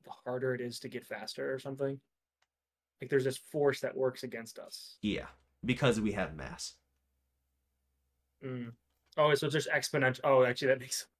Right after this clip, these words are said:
Speaker 1: sense.
Speaker 2: <laughs>
Speaker 1: That, that was, okay, that one makes, that, I get that one.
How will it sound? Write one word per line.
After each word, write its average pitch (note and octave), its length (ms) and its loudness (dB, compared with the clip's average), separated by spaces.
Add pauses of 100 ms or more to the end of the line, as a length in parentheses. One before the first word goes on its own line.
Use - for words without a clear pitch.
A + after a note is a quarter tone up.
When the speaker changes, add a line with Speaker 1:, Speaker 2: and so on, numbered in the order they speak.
(100)
Speaker 1:
sense. - 260 -20 (580)
Speaker 2:
<laughs> C#3+ 480 2
Speaker 1:
That, F3 200 2 (380)
that G3+ 120 6
was, A3+ 200 6 (100)
okay, E3 180 6
that F#3 140 6
one F#3 100 6
makes, C#3 200 2
that, F3+ 220 -2
I F#3+ 100 4
get E3+ 140 2
that A#2+ 180 -4
one. A#2 120 -16